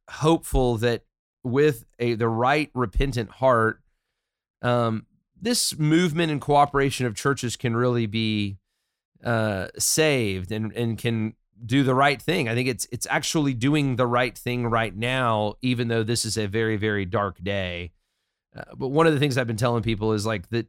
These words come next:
the day that a man confesses to having an affair to his wife is a really hard day,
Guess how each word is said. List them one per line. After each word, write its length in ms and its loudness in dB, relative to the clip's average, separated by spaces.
the 120 0
day 360 4
that 160 2
a 120 0
man 440 0
confesses 720 -2
to 100 -2
having 320 0
an 60 0
affair 380 0
to 180 -4
his 180 -4
wife 540 2
is 140 4
a 80 4
really 480 6
hard 440 4
day, 500 -2